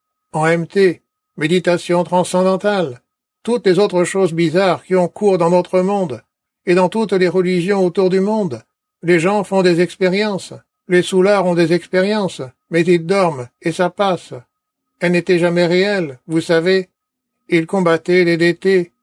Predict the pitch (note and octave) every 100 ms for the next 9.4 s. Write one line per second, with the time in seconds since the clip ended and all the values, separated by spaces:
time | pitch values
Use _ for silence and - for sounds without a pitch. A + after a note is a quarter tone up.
0 | - D#3+ F3 F3 F3 E3 E3 F3 F#3+ F3
1 | - A#2+ - _ _ E3 E3 E3+ F#3 E3+
2 | F#3+ F3 F3 - F#3 F#3 E3+ F#3 E3+ G3
3 | F3+ F3 E3+ E3+ F3 E3 E3+ C#3+ B2 A#2+
4 | _ - E3+ E3 F#3 E3 F3 F3 F3+ F3
5 | E3 E3+ F3 F#3 E3 - A#2 _ _ _
6 | F#3 F#3 F3 E3 D#3 F3+ E3+ D3 D#3+ D#3+
7 | F#3 F#3+ G3+ F#3+ D3 D3 D#3 E3 D#3+ E3
8 | E3+ E3+ F#3+ F#3+ F#3 D#3+ E3+ F3 - F3+
9 | E3 G3 F#3